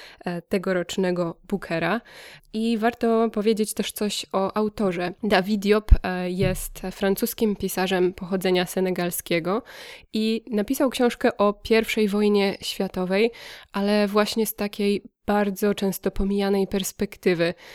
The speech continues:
właśnie, y, uwzględniając to afrykańskie dziedzictwo i, e, pisząc historię ludzi, którzy zostali przez kolonialistów,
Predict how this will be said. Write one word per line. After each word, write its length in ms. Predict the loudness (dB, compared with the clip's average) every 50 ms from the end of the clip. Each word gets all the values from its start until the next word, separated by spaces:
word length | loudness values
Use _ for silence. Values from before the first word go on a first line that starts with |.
| -20 -20 -20 -14 -4
właśnie, 460 | -2 -2 -2 -2 -4 -4 -4 -4 -4
y, 560 | -4 -6 -6 -6 -4 -4 -2 -2 -4 -4 -4
uwzględniając 1160 | -6 -8 -6 -6 -6 -2 -2 0 0 0 -2 -2 -2 -2 -2 0 -2 -2 -4 -6 -10 -10 -10 -6
to 240 | -4 -4 -4 -4 -4
afrykańskie 840 | -6 -8 -6 -8 -8 -4 -4 -4 -4 -4 -4 -8 -6 -4 -4 -4 -4 -8 -16 -20 _ _ -8
dziedzictwo 760 | -8 -6 -4 -4 -4 -4 -4 -6 -8 -6 -4 -4 -4 -4 -4 -10 -18 -20 -20 -20 -20 _ -4
i, 380 | -4 -2 0 0 0 0 -2 -2
e, 180 | -6 -8 -8 -4
pisząc 600 | -4 -4 -2 -2 -2 -2 -2 -2 -4 -6 -8 -10 -12
historię 840 | -10 -8 -8 -8 -6 -2 0 0 0 0 0 0 2 2 2 0 -2 -2
ludzi, 580 | -2 0 0 0 0 0 0 2 2 2 2 2
którzy 720 | -4 -14 -12 _ -2 -2 -2 0 0 2 2 2 2 2
zostali 460 | 2 0 -4 -4 -4 -2 0 0 0
przez 540 | 0 -2 -2 -2 0 0 0 -2 -4 -4 -6
kolonialistów, 920 | -4 -2 -2 0 0 0 0 0 0 -2 -2 -4 -6 -6 -6 -6 -8 -16